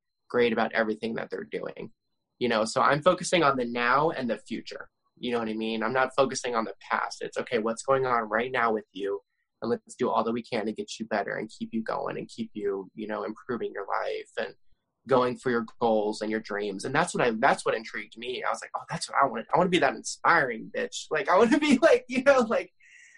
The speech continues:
I'm, I really, and, you know, therapists do that too. You know, I've, I've met some incredible therapists throughout the years, and I've also had some incredible therapists, but I just don't wanna dive into, like, the past and stuff with people too much. You know, like, that's not really, like, where I feel like I can help,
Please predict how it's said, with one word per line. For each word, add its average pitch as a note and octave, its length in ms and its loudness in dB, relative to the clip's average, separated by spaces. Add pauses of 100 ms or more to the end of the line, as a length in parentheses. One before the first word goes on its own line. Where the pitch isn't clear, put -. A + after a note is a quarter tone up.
(160)
I'm, E3+ 280 2
I E3+ 100 4
really, E3+ 380 -2
and, F3+ 160 -6 (220)
you G#3+ 80 0
know, G#3+ 160 0
therapists A3+ 580 -2
do E3 140 -2
that C#3+ 200 2
too. - 180 -10
You A2 60 -6
know, A2+ 160 -4
I've, D3 140 0 (400)
I've E3 140 0
met E3 180 2
some B2+ 180 -8
incredible C3 560 0
therapists A2 440 -4
throughout G#2 260 -2
the G#2+ 80 -6
years, G2+ 240 -4
and B2 80 -2
I've B2+ 180 0
also B2 300 2
had G#2+ 220 -4
some - 140 -8
incredible G#2+ 520 -6
therapists, A2 640 -4
but A2+ 180 0 (560)
I F#3+ 100 4
just G#3+ 200 0
don't E3+ 120 2
wanna D3+ 160 2
dive A#2+ 300 0
into, A2 260 -4
like, G#2 240 -6
the - 100 -8
past - 480 -10
and - 80 -12
stuff - 280 -8
with - 140 -14
people - 360 -8
too A2+ 100 -10
much. - 340 -10
You A2+ 200 -8
know, A#2 80 -2
like, A#2 160 -2
that's C#3 240 2
not C3+ 160 -2
really, A#2 260 -2
like, G#2+ 260 -2 (500)
where A#2+ 180 2
I A#2 120 4
feel B2 200 -2
like A#2 140 0
I G#2+ 100 0
can A2 140 -10
help, - 320 -6